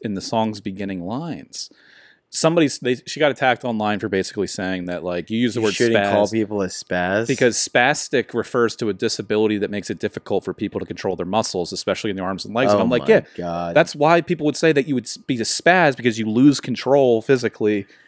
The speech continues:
Speaker 2: <laughs> Yeah, that's just ridiculous. You know who probably wrote that comment?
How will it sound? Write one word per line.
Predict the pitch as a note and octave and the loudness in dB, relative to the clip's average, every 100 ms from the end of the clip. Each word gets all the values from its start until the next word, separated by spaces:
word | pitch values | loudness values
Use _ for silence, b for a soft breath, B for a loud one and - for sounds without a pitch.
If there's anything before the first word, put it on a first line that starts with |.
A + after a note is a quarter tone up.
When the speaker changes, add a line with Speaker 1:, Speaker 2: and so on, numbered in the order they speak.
| b b - | b b -16
Speaker 2:
<laughs> | |
Yeah, | - - - - - - - B2+ | -14 -10 -8 -6 -6 -8 -2 2
that's | A#2+ - | 2 0
just | - F2+ - | -10 -10 -12
ridiculous. | D#2+ F2 B B - | -8 -10 B B 2
You | |
know | C3+ C#3+ | 6 6
who | C#3+ | 4
probably | - C3+ C3 A#2+ | 4 4 4 2
wrote | G#2 A#2 | 4 2
that | B2+ A#2+ | 2 2
comment? | A#2+ B2+ C#3 D3 | 0 0 0 -2